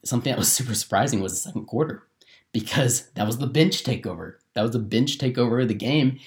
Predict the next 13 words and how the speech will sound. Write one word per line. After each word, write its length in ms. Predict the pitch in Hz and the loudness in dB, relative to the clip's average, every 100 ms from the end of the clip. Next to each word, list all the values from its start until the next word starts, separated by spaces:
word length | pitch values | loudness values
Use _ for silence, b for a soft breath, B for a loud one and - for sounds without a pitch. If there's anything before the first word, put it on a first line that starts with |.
| B B | B B
and 120 | 98 | -2
really, 420 | 120 147 123 120 - _ _ | 0 2 0 -4 -16 _ _
it, 280 | 98 95 87 | -8 -6 -4
it, 260 | 117 113 - | -4 -4 -2
it 60 | 113 | -2
was 180 | 117 101 | 0 0
really 220 | 113 95 | 0 0
impressive. 340 | 90 107 - | 0 -2 -2
The 60 | 92 | -2
bench 260 | 120 135 | 0 0
leaves 480 | 107 107 113 131 147 | -2 -2 0 0 0
the 80 | 131 | -4
quarter. 560 | - 120 95 92 92 | 0 0 0 -2 -8